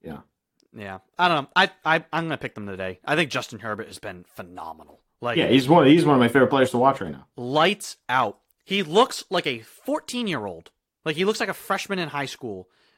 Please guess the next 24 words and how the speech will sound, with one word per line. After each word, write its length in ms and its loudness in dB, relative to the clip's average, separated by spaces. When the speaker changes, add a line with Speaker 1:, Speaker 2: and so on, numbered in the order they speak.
Speaker 2:
and 180 -4
he's, 220 -10
he's 160 -14
a 80 -8
rail. 560 -4
Um, 420 -6
the 100 -4
ball 380 -2
just, 220 -14
talk 160 2
about 140 -2
the 140 -8
eye 160 -2
test. 440 -8
The 80 -2
ball 280 -2
just 240 -12
pops 200 -2
out 60 0
Speaker 1:
Laser. 300 4
Speaker 2:
of 60 -6
his, 200 -12
just 200 -12
pops. 520 0